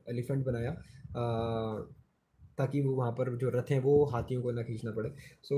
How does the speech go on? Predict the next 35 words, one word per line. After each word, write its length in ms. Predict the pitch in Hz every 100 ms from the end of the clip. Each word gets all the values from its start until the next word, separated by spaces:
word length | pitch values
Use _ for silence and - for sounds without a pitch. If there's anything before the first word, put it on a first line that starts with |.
| 139 139
Irinji 260 | 139 147 147
Jalapalli 580 | 147 151 139 139 143 143
Shri 220 | 139 139
Krishna 400 | 135 127 135 123
Temple 300 | 120 113 117
in 140 | 117
Kerala, 320 | 117 101 107 104
Thrissur. 260 | 104 101 90
Again, 260 | - - 208
a 60 | 165
very 180 | 143
good 140 | 139 120
idea, 240 | 101 101 82
यार। 120 | 71 - -
Kerala 360 | 120 135 165 165
is 80 | 139
doing 180 | 139
fantastic. 560 | 139 104 113 113 - - - - - -
Kerala's 300 | 170 190 196
first 260 | 196 190 160
A 180 | 165
I 40 | 170
school 240 | - 175
launched 300 | 156 151 135
in, 280 | 160 196 - - 151
A 160 | 156
I 140 | 170 151
school, 300 | - 139 135
first 240 | 190 196 -
A 160 | 165 180
I 80 |
school 440 | 175 - 165 131 120 - - _ _ _ -
launched 320 | 139 143 143
in 140 | 156 156
Thiruvananthapuram. 640 | 143 123 117 113 107 98